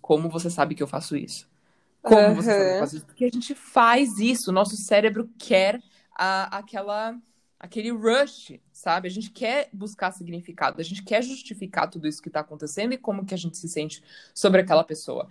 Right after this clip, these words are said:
Speaker 1: Eu quero acreditar que aquela pessoa gosta de mim, então eu vou fazer o quê?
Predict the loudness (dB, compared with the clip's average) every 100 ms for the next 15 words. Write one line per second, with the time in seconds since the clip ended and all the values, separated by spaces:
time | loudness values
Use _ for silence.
0 | -12 -8 -4 4 4 4 0 -2 2 0
1 | 0 -4 -4 -4 -4 -2 -2 0 -2 -2
2 | -8 -10 -10 -10 -8 -2 -2 -4 -8 -8
3 | -6 0 2